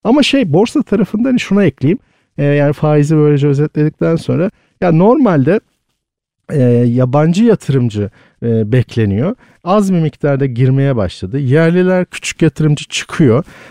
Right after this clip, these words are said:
E, bu da çok sürdürülebilir bir durum değil. Genelde yabancı yatırımcı önce girerdi bir hikaye bulduğunda.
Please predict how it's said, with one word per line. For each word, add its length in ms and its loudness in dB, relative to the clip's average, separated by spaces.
E, 240 -2
bu 120 0
da 100 2
çok 240 -4
sürdürülebilir 760 0
bir 140 -2
durum 220 -2
değil. 200 -4
Genelde 380 0
yabancı 460 0
yatırımcı 400 -2
önce 260 2
girerdi 440 -2
bir 80 0
hikaye 440 -2
bulduğunda. 480 -4